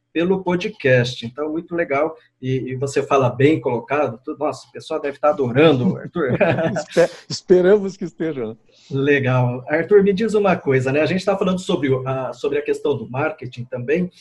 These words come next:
Speaker 1: e, e a importância da imagem, mas, é, colocando um outro ponto que às vezes é uma certa dor, né? Que os pequenos empresários, pequenos no sentido do tamanho, viu, gente? O tamanho do, do, da empresa,
Speaker 2: Sim.
Speaker 1: do empresário tá na
Speaker 2: Sim,
Speaker 1: mente,
Speaker 2: sim.
Speaker 1: mas do tamanho do seu negócio,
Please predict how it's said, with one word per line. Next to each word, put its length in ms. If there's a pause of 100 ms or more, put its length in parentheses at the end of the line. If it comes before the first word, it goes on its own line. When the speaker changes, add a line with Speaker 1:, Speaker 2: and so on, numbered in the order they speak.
(200)
Speaker 1:
e, 300
e 40
a 80
importância 560
da 140
imagem, 540 (260)
mas, 460
é, 380 (140)
colocando 420
um 60
outro 320
ponto 320
que 60
às 120
vezes 200
é 40
uma 140
certa 360
dor, 300
né? 120
Que 120
os 160
pequenos 480
empresários, 800 (240)
pequenos 360
no 60
sentido 360
do 160
tamanho, 360
viu, 120
gente? 240
O 40
tamanho 280
do, 220
do, 340
da 100
empresa, 280
Speaker 2:
Sim. 60
Speaker 1:
do 60
empresário 360
tá 100
na 80
Speaker 2:
Sim, 60
Speaker 1:
mente, 260
Speaker 2:
sim. 60
Speaker 1:
mas 220 (260)
do 120
tamanho 320
do 60
seu 140
negócio, 520